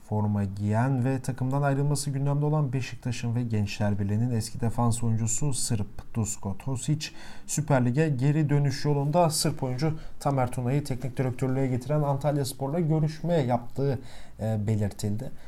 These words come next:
E, Tamer Tuna ve Tosić Beşiktaş'tan tanınan iki isim. Beşiktaş'ın yardımcı antrenörüydü Tamer Tuna. Tosic'i de, e, Şenol Güneş'e öneren isimlerden biriydi. Tabii Tosić Antalya'ya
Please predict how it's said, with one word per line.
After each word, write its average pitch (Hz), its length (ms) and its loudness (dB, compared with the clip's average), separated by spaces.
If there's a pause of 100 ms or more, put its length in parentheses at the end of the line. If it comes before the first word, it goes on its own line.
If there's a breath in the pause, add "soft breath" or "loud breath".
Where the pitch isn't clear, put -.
(440 loud breath)
E, 127 320 0 (200)
Tamer 131 320 2
Tuna 117 280 0
ve 123 60 2
Tosić 120 520 -4
Beşiktaş'tan 104 680 -4
tanınan 104 440 -2 (100)
iki 120 180 -6
isim. 113 380 -2
Beşiktaş'ın 104 340 -2
yardımcı 107 460 0
antrenörüydü 101 760 -2
Tamer 104 300 -2
Tuna. 131 360 0 (400 loud breath)
Tosic'i 117 500 2
de, 139 180 4 (360 loud breath)
e, 117 400 6 (460 loud breath)
Şenol 120 380 4
Güneş'e 110 340 4
öneren 127 560 6
isimlerden 117 760 4
biriydi. 147 400 4
Tabii 160 180 2
Tosić 151 440 0
Antalya'ya 127 520 2